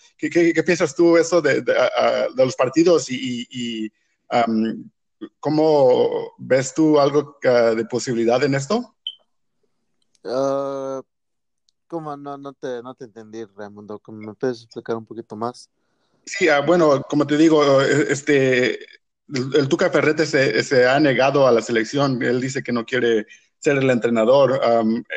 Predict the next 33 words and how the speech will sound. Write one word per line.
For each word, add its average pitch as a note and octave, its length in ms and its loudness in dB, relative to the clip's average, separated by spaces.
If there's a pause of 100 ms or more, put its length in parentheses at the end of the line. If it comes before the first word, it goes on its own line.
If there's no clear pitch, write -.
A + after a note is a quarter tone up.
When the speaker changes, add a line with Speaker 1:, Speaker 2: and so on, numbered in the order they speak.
Speaker 1:
él C3 180 2
está B2+ 180 0
ayudando B2 380 2
ahorita A#2+ 360 0
porque A#2 220 -6
no A2+ 120 -4
tenemos A#2+ 340 -6
entrenador, A2+ 440 -10 (100)
pero, A2+ 260 -2 (460)
ah, A#2+ 240 2
esta C3 320 2
última C#3 300 2
semana C3 440 0
salió B2 260 0
a B2+ 40 4
decir C3 320 -4
que A#2+ 300 0
él B2 220 0
está C3 220 -2
convencido B2 800 0
ya C3 400 2
y A#2 380 -2
lo A2 160 0
único B2+ 200 -2
que A#2 140 -6
falta A#2+ 220 -2
es A#2+ 80 -10
convencer A2+ 420 -4
a A#2+ 80 0
su A2 320 -4
equipo, A2+ 540 -2
los A2+ 240 -8
Tigres. D3 420 0